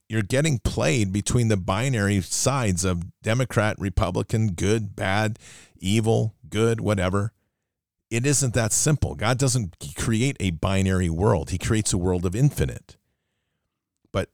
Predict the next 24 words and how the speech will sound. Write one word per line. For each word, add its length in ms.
in 140
order 240
to 160
control 640
us, 500
control 540
everybody, 560
we 140
have 300
to 80
get 340
people 360
down 400
into 180
this 200
two 300
point 340
oh 160
model, 460
which 180
is 120
a 60
binary 520
model, 420